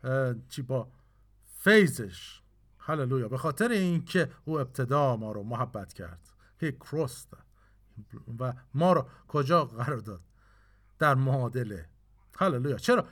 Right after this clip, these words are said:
چون که ما در مسیح هستیم و ما به محض اینکه ایمان میاریم، در مسیح هستیم و مسیح در ما.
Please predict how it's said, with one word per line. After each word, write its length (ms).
چون 160
که 80
ما 260
در 140
مسیح 520
هستیم 500
و 200
ما 440
به 100
محض 500
اینکه 340
ایمان 360
میاریم، 400
در 160
مسیح 640
هستیم 280
و 60
مسیح 300
در 140
ما. 140